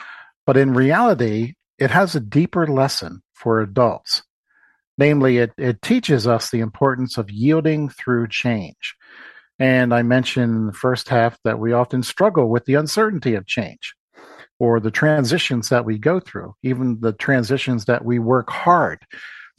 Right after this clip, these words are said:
for. And when they present themselves, then there's this sense of sadness. Um, but this is often what we struggle with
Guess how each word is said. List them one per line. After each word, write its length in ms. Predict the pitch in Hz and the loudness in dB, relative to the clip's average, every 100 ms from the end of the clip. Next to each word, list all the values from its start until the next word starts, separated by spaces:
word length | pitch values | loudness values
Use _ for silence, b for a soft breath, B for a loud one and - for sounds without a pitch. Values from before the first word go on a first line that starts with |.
| - | -2
for. 400 | 120 107 - - - | 0 0 -4 -10 -2
And 840 | 135 123 120 117 107 117 139 123 | 2 2 2 -2 -4 -8 -10 -2
when 180 | 131 123 | 0 2
they 120 | 120 | 2
present 400 | 107 110 147 185 | 0 0 0 0
themselves, 680 | 139 113 - 123 117 104 - | 0 0 2 2 2 -4 -6
then 160 | 123 120 | -2 0
there's 300 | 117 117 - | 0 -2 -4
this 160 | 110 - | -6 -6
sense 480 | - - 117 101 | -10 -8 -8 -8
of 120 | 90 - | -10 -8
sadness. 800 | - 139 139 113 131 - - - B B B B B 120 | -4 0 0 0 -10 -8 -8 -8 B B B B B -2
Um, 360 | 110 104 98 _ _ _ _ _ _ _ _ - 147 | 0 -2 -8 _ _ _ _ _ _ _ _ -8 0
but 240 | 151 143 | 0 2
this 180 | 165 - | 0 2
is 120 | 156 | 4
often 480 | 196 202 175 147 147 | 4 4 0 0 2
what 180 | 151 160 | 2 2
we 140 | 127 | -2
struggle 420 | - - 180 147 | -2 0 2 4
with 160 | 113 | 2